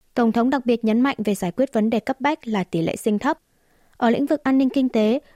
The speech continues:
Tổng thống tuyên bố sẽ thiết lập mạng lưới an ninh kinh tế toàn cầu chặt chẽ trên nền tảng an ninh vững chắc, đảm bảo năng lực đối phó với bất cứ sự gián đoạn chuỗi cung ứng các mặt hàng khoáng sản,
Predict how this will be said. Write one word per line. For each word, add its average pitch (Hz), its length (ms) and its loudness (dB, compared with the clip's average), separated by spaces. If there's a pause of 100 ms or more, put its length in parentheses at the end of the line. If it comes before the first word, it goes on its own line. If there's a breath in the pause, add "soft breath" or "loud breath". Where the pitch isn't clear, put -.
Tổng 208 160 0
thống 208 220 0
tuyên 247 220 2
bố 214 160 2
sẽ - 160 -6
thiết 302 180 -2
lập 254 200 -2
mạng 208 240 -2
lưới 190 120 2
an 214 220 0
ninh 208 140 0
kinh 214 160 0
tế 190 220 0
toàn 196 180 -2
cầu 175 220 -2
chặt - 220 -12
chẽ - 300 -4 (300 soft breath)
trên 285 200 2
nền 233 180 4
tảng 170 220 -4
an 202 200 0
ninh 196 160 0
vững 202 160 -4
chắc, 294 300 -4 (260 soft breath)
đảm 208 200 0
bảo 185 140 0
năng 214 160 2
lực 208 180 0
đối 196 140 0
phó 190 260 -4
với 208 80 0
bất 226 220 -4
cứ 196 180 2
sự - 180 -4
gián 185 240 -4
đoạn 214 260 -2
chuỗi - 160 -4
cung 202 220 -2
ứng 190 240 0
các 254 180 -4
mặt 233 160 0
hàng 180 260 -6
khoáng 180 220 -6
sản, 180 380 -4